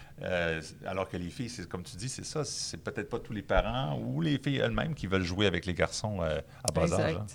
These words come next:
Speaker 1: C'est
Speaker 2: Exact.
Speaker 1: sûr.
Speaker 2: C'est une minorité qui veulent vraiment, puis qui s'amusent
Speaker 1: Aussi.
Speaker 2: à jouer avec les garçons. Tu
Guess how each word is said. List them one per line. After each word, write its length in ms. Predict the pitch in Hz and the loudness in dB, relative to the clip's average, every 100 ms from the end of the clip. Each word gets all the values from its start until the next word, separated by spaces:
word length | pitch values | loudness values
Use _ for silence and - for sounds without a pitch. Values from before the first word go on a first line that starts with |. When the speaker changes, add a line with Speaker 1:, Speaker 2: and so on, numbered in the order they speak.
| - | -10
Speaker 1:
C'est 100 | - | -4
Speaker 2:
Exact. 320 | 180 185 185 | 2 6 6
Speaker 1:
sûr. 60 | - | 6
Speaker 2:
C'est 120 | 202 196 | 4 6
une 100 | 208 | 6
minorité 600 | 196 202 202 - - 208 | 8 10 8 8 2 2
qui 180 | - 180 | 2 2
veulent 220 | 165 160 | 6 6
vraiment, 480 | 160 170 175 180 202 | 8 6 8 8 6
puis 240 | - 202 | 6 2
qui 400 | - - 180 147 - - | 0 -4 -4 -6 -10 -6
s'amusent 840 | - - 202 196 202 208 190 - - - | 2 10 12 12 10 8 6 0 -8 -6
Speaker 1:
Aussi. 300 | 104 - 117 - | -2 0 -2 2
Speaker 2:
à 160 | 180 190 | 8 10
jouer 160 | 185 | 12
avec 220 | 196 185 185 | 12 12 8
les 80 | |
garçons. 420 | 185 180 - 226 | 8 8 8 6
Tu 40 | 226 | 4